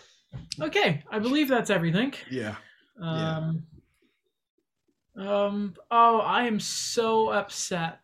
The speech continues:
Speaker 1: that we have not, I just saw this thing of Tortorella believes McDavid has to change his game to win the Stanley Cup. You're not just gonna fill the net during the playoffs. You know what?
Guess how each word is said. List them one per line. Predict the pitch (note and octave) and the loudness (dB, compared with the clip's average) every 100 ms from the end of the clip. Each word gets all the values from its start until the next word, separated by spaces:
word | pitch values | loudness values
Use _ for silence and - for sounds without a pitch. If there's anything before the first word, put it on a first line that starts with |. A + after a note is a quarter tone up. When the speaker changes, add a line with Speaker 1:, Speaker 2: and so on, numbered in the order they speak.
| F3+ | -6
Speaker 1:
that | F#3 F3 | -6 -4
we | F#3+ F#3 | -2 -2
have | F3+ | 0
not, | F3 F3 F3 F3 | 0 0 0 2
I | G#3 | 0
just | F3+ B3 | 2 -2
saw | - A#3 | 0 2
this | G#3 G3+ | 2 0
thing | A3 F#3+ | -4 -4
of | E3 | -6
Tortorella | - G#3+ G#3 G3 G3 G3 | -2 0 0 -2 -2 -4
believes | E3+ F3+ F#3 | -4 -2 0
McDavid | D#3+ E3+ - F3 F3+ E3+ | 0 -2 -4 -4 -2 -4
has | E3+ | -4
to | - | -8
change | - G3 F#3 F3+ | -8 -6 -4 -2
his | F#3 E3 - - - - - | -2 -4 -6 -16 -20 -20 -4
game | F#3 F#3 E3+ | -2 0 0
to | F3 | 0
win | E3+ E3+ | 2 2
the | |
Stanley | E3 - E3 D#3+ D#3 | 0 -4 -4 -4 -6
Cup. | - E3+ F3 - | -6 -6 -4 -4
You're | F3+ | -2
not | F#3 F#3 | -2 -2
just | F3 - | -6 -4
gonna | F3+ | -4
fill | E3+ - F3+ | -4 -4 -2
the | E3+ | -2
net | E3 E3 E3 | -2 -2 -4
during | E3+ | -8
the | D#3+ | -8
playoffs. | D3 F3 F#3+ A#3+ - - _ | -6 -2 -2 -4 -10 -20 _
You | A3+ | -2
know | D4 | 0
what? | D#4 E4 E4 | 4 2 0